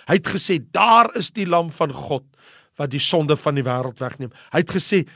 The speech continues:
"Hy is die een wie ek nie waardig is om sy skoenriem los te maak, om sy skoene aan te trek.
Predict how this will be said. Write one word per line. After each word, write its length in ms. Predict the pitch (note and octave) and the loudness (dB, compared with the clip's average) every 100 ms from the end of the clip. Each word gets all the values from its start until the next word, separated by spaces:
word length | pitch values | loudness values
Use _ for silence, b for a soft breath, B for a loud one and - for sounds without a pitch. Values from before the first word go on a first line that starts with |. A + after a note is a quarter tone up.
| b | b
"Hy 380 | E3 D3 A#3+ C#4 | -6 0 0 0
is 140 | G#3 | -4
die 260 | - G3+ F#3+ | -8 -6 -4
een 260 | E3 C3 C3+ | -4 -6 -4
wie 140 | E3 | -2
ek 160 | - - | -4 -4
nie 100 | F#3+ | -6
waardig 640 | C3 C#3+ F#3 E3+ E3 - | 2 4 4 4 0 -2
is 160 | C#3+ - b - | -10 -12 b -14
om 100 | D3+ | -8
sy 140 | E3 | -4
skoenriem 500 | D3 - G3 E3 E3 | -4 -6 -6 -4 -4
los 300 | B2+ C#3+ - | -2 -2 -4
te 120 | - | -8
maak, 260 | C3+ B2 A2 b b | -8 -8 -12 b b
om 100 | E3+ | -10
sy 120 | C3 | -4
skoene 440 | E3 - A3 F#3+ F#3+ | -4 -4 -2 0 0
aan 200 | E3+ D3 | 0 -2
te 120 | D#3 | -4
trek. 380 | C#3+ - C3 A#2+ | -4 -6 -8 -10